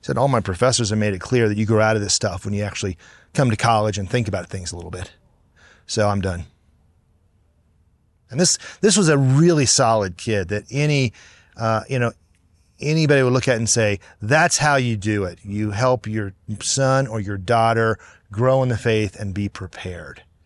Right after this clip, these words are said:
Well, it just took six weeks after all that for him to just walk away, give it up. And, uh, and I actually had one of those experiences where I said something and then I didn't know I had said it, or, like, wh-, why did that just come out of my mouth?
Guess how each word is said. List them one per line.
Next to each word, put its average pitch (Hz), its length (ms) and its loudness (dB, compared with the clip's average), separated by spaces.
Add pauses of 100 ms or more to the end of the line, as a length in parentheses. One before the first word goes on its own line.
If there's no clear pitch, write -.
(180)
Well, 113 80 0
it 117 40 2
just 120 160 0
took 123 140 0
six - 240 0
weeks 113 260 0
after 101 300 -4
all 110 280 2
that 101 340 -2 (180)
for - 140 -4
him 110 80 2
to 104 80 0
just 95 180 -6 (640)
walk 104 300 4
away, 90 220 -4
give 90 220 -6
it 90 60 -8
up. - 160 -14 (1300)
And, 120 240 2
uh, 117 100 6
and 131 160 4
I 127 140 2
actually 156 280 4
had 151 60 2
one 143 100 0
of 123 60 0
those 110 60 0
experiences 131 680 0
where 123 100 2
I 110 40 0
said 185 380 2
something 127 640 0
and 127 180 -2
then 135 100 2
I 127 120 2
didn't 139 300 -2
know 131 280 0 (320)
I 110 180 -2 (240)
had 104 160 -10
said 151 320 2
it, 170 100 2
or, 120 200 0
like, 107 160 -4
wh-, 120 200 -2 (420)
why 135 160 2
did 147 100 0
that 151 100 2
just - 160 -2
come 143 140 0
out 135 80 4
of 127 80 2
my 120 80 2
mouth? 135 280 0